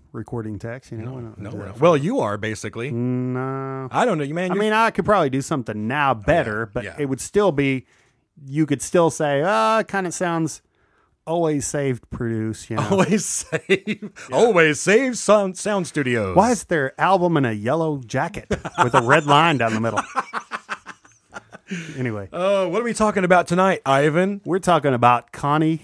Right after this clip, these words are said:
Speaker 1: Converse, the disappearance of Connie Converse.
Speaker 2: Yes, sir.
Speaker 1: Um, <clears throat> I did no research. I just heard you talking about it earlier.
Speaker 2: That's fine.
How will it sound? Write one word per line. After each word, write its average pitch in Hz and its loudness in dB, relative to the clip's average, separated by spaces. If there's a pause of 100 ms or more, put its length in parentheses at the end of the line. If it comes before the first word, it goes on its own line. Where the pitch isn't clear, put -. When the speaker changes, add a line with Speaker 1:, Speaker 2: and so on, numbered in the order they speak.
(160)
Speaker 1:
Converse, 135 -4
the 117 -6
disappearance 120 -6
of 117 -14
Connie 123 -4
Converse. 110 -6
Speaker 2:
Yes, 110 -6
sir. 113 -6
Speaker 1:
Um, 117 0
<clears throat> 180 -8
I 127 -2
did 120 -6
no 127 0
research. 127 -2
I 120 -4
just 113 -12 (240)
heard 120 -8
you 107 -4
talking 107 -8
about 104 -10
it 107 -14
earlier. 107 -16 (680)
Speaker 2:
That's 156 2
fine. 123 -4